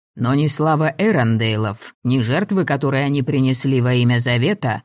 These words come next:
не заставят нас забыть о том, что сделал Тобиас. У нас просто нет на это права». Тобиас был неопытен и рассеян. На задание он отправился не по собственной воле, а по приказу.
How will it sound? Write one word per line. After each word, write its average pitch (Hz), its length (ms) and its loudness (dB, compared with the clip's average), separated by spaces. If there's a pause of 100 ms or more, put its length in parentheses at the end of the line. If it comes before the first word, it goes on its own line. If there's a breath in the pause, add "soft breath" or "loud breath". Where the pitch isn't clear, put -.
(220)
не 127 140 -2
заставят 139 580 -2
нас 139 180 0
забыть 131 400 0
о 131 80 0
том, 135 240 0
что 135 240 -2
сделал 135 460 0
Тобиас. 113 800 -2 (260)
У 127 100 0
нас 120 280 2
просто 123 420 -2
нет 117 280 -2
на 196 200 2
это 135 180 0
права». 107 580 -4 (500)
Тобиас 139 480 2
был 135 180 0
неопытен 135 680 2
и 123 40 0
рассеян. 127 760 0 (220)
На 117 160 -2
задание 147 460 2
он 135 140 2
отправился 127 600 0
не 131 140 2
по 123 140 0
собственной 135 640 0
воле, 123 340 2
а 123 60 2
по 123 160 -2
приказу. 120 800 -4